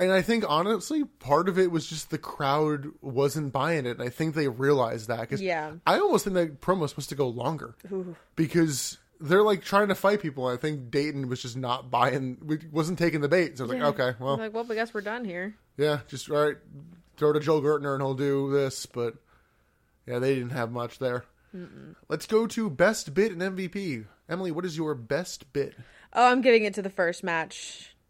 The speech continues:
Speaker 2: Um, Justin Credible and Jerry Lynn.
Speaker 1: Yeah.
Speaker 2: That was by far the best match to me.
Speaker 1: It was a great start.
Speaker 2: Yeah.
Speaker 1: Personally, I, n-, no surprise based on the conversation, I went with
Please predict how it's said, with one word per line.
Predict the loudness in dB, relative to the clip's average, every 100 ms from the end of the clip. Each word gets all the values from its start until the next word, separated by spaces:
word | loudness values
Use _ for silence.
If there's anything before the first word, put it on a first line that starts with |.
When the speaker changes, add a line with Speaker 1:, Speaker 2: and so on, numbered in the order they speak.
| _ -4
Speaker 2:
Um, | -2 0
Justin | 0 0 0
Credible | 0 2 2
and | 2
Jerry | 2 4
Lynn. | 2 0 -2 -6 -4
Speaker 1:
Yeah. | -4 -6 _
Speaker 2:
That | 2 2
was | -2 -14 -20 _ _
by | 2 2
far | 2 -2
the | -2
best | -6 -8
match | -12 -14
to | -2
me. | 0
Speaker 1:
It |
was | 0
a |
great | 0 -2
start. | -2 -6 -6 -10 -12
Speaker 2:
Yeah. | -6 -6 -8 _ _ 2
Speaker 1:
Personally, | 2 2 0 2 4
I, | 4 4
n-, | 4 -2 -10 -12
no | -2 0
surprise | 0 2 2 2 2
based | -2 -2
on |
the | -4
conversation, | -2 -2 -4 -4 -4
I | -2 -2
went | -2 -4 -6
with | -6 -6 -6 -12